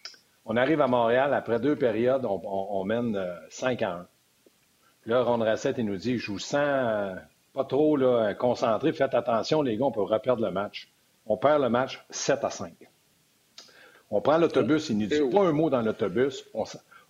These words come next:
Speaker 1: on s'en va à Québec. Ron Racette, là, c'est l'entraîneur, puis il n'y a pas personne qui peut nier ça, le plus tough que j'ai vu dans ma vie. Il a jamais reculé con-, contre personne. Il jouait à la crosse.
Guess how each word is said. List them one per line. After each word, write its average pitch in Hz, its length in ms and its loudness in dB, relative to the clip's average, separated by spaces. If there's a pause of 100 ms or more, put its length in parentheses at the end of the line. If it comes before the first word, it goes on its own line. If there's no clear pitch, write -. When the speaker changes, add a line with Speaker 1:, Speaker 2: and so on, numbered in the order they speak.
Speaker 1:
on 120 120 0
s'en 139 240 2
va 156 100 6
à 156 60 4
Québec. 135 400 2
Ron 156 200 2
Racette, 160 480 0
là, 165 180 0 (360)
c'est 120 180 0
l'entraîneur, 131 760 2
puis - 80 -2
il - 40 2
n'y - 60 -4
a - 20 -16
pas 143 100 2
personne 156 460 -2
qui 143 100 -12
peut 127 120 -2
nier 117 300 0
ça, 139 260 -4 (200)
le 110 180 2
plus 107 320 -8 (160)
tough - 420 0 (180)
que 117 120 -2
j'ai 113 180 -2
vu 104 140 -4
dans 101 180 -2
ma 98 140 -2
vie. 92 200 -10 (580)
Il 117 80 2
a 123 80 2
jamais 165 420 2
reculé 123 480 0
con-, 101 220 -4 (100)
contre 104 220 -6
personne. 147 540 0 (300)
Il 107 140 -4
jouait 123 220 4
à - 20 4
la 120 160 2
crosse. - 560 -2